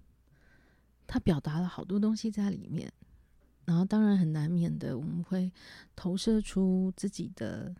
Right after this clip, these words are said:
状态。对，那因为在那段期间，我个人是处于一个比较混乱的生活状态，就很不开心吧。所以你会觉得是说在，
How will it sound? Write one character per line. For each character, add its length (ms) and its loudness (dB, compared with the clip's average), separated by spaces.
状 260 4
态。 300 -10
对， 420 2
那 360 6
因 120 8
为 240 8
在 220 6
那 160 8
段 220 8
期 140 0
间， 220 4
我 120 2
个 200 2
人 200 4
是 260 2
处 180 4
于 60 8
一 40 8
个 80 2
比 100 0
较 160 4
混 260 4
乱 140 6
的 100 6
生 240 2
活 180 -2
状 220 -4
态， 180 -6
就 300 0
很 180 2
不 80 -2
开 200 2
心 260 2
吧。 200 -2
所 120 2
以 40 6
你 100 8
会 160 8
觉 180 6
得 120 6
是 180 4
说 260 2
在， 520 4